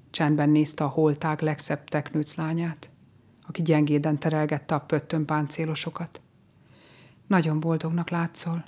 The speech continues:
suttogta. Ida szemében fény lobbant.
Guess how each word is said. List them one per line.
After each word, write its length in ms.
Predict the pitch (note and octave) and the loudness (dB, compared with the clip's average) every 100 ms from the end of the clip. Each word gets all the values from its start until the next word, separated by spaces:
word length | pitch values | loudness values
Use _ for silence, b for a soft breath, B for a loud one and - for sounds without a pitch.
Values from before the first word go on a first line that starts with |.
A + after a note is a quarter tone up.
| - | -12
suttogta. 720 | - C#3+ - - - - - _ _ _ - - _ - _ | -8 -8 -8 -14 -14 -16 -16 _ _ _ -20 -20 _ -20 _
Ida 220 | F#3 F#3 | 0 0
szemében 540 | - F3 E3+ E3+ E3+ | 0 0 0 2 0
fény 320 | D#3+ - C#3 D3 | 0 -2 -2 -2
lobbant. 600 | D3 D3 D#3 D3 - | -4 -6 -6 -6 -10